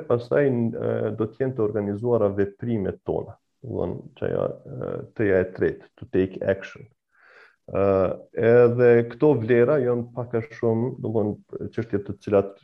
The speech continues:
mund t'i përkasin pak moralit, pak etikës, pak, e, do të thonë, unit tonë të, në aspektin profesional edhe, edhe personal, gjërave të cilat i shohim të, të, e, që janë të rëndësishme që ta jetojmë një jetë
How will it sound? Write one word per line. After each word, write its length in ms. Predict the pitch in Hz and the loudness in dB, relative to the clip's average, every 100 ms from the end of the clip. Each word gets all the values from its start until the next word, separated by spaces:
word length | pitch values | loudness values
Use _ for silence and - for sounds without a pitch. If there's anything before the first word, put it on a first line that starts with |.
| _ - | _ -14
mund 160 | - 98 | -8 -8
t'i 80 | - | -8
përkasin 480 | - - 82 - 87 | -6 -2 -2 -2 -6
pak 180 | - - | -6 -6
moralit, 540 | - 110 135 127 123 - | -4 2 4 4 0 -4
pak 160 | - | -6
etikës, 640 | - - 160 160 120 113 - _ - - _ | -8 -4 -4 0 0 0 -6 _ -20 -20 _
pak, 240 | 104 101 - 95 | 0 0 -2 0
e, 80 | 90 - - - - - | 2 0 -4 -12 -16 -14
do 100 | - | -8
të 80 | 92 | -4
thonë, 260 | 87 - - - 113 | -2 -4 -8 -2 2
unit 240 | 107 98 - | 2 0 2
tonë 240 | 104 98 | 2 2
të, 100 | 87 95 | -2 -2
në 120 | 95 | -2
aspektin 480 | 95 90 92 87 90 - - | -2 -2 -2 -4 -6 -8 -10
profesional 560 | 92 - 95 90 90 | -10 -8 -4 -2 -2
edhe, 200 | 101 90 92 - | -4 -4 -4 -8
edhe 220 | - - - | -10 -8 0
personal, 560 | 156 151 143 131 127 | 0 2 0 4 4
gjërave 380 | 107 104 98 101 | 4 4 4 2
të 100 | - | -4
cilat 300 | - 92 - | -4 -6 -6
i 60 | - | -4
shohim 400 | 95 95 92 92 - | -4 -2 -4 -6 -8
të, 140 | 95 85 - - _ _ _ - | -4 -2 -4 -8 _ _ _ -10
të, 100 | - | -8
e, 300 | - 78 85 95 - - - | -4 -2 -2 -2 -4 -6 -4
që 100 | 95 | -2
janë 160 | 95 92 | -2 -4
të 120 | 101 | -4
rëndësishme 460 | 92 92 107 - 98 | -4 -4 -6 -6 -6
që 100 | - | 0
ta 100 | 92 | 2
jetojmë 480 | 92 92 107 92 95 | 2 0 0 0 0
një 140 | 92 | 0
jetë 320 | 95 92 - | 0 -2 -6